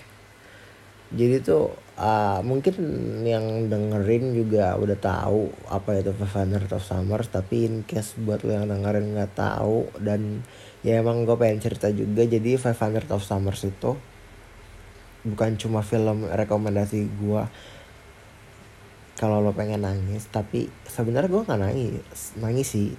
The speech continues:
Mas, gimana ya? Gue nonton Five Hundred of Summers ini kayak udah puluhan kali. Gue pertama kali nontonin dari dua ribu sembilan yang gue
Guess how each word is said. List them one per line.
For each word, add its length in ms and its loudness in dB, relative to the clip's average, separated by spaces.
Mas, 240 -4
gimana 400 2
ya? 20 -6
Gue 160 6
nonton 400 6
Five 160 2
Hundred 240 4
of 160 4
Summers 480 0
ini 320 0
kayak 240 2
udah 400 4
puluhan 400 4
kali. 480 4
Gue 240 2
pertama 320 4
kali 240 2
nontonin 560 0
dari 320 2
dua 160 4
ribu 240 2
sembilan 480 2
yang 160 2
gue 480 4